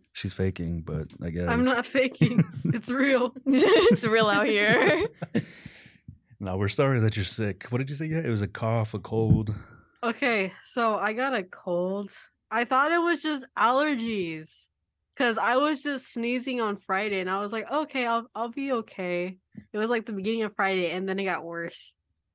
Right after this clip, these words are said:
Speaker 3: <laughs>
Speaker 2: And I had, like, an actual fever, and then I was like, "Okay, well,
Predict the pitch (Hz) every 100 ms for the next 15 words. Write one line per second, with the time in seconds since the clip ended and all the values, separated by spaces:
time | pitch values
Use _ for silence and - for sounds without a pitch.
0 | _ _ - 403 - - 208 180 196 190
1 | 196 185 180 180 185 202 190 180 180 175
2 | 170 160 165 - 190 175 175 175 175 175
3 | 170 180 196 - 170 165 180 185 185